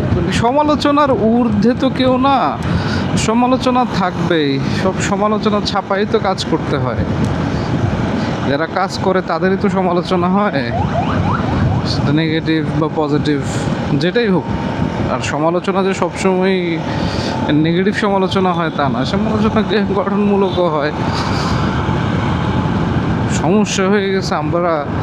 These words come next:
সমালোচনাটা বেশি করে ফেলি, আমরা প্রেইজটা কম করি। আমার মনে হয় পাশাপাশি দুইটাই থাকা উচিত, সমালোচনাও থাকা,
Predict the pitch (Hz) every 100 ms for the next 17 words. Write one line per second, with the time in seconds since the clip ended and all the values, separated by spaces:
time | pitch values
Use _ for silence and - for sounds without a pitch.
0 | - - - - - - - - - -
1 | 165 190 220 220 220 208 190 160 - 165
2 | 196 202 170 117 120 - 127 - - -
3 | - - - - 143 151 143 143 - -
4 | - - - - - - - - 196 196
5 | - 208 190 202 202 196 147 131 117 -
6 | - - - - - 932 - - - -
7 | - - - 135 156 180 190 175 180 175
8 | 170 165 170 180 160 160 180 170 160 -
9 | 127 98 139 - - 160 170 180 170 185
10 | 170 175 - - 208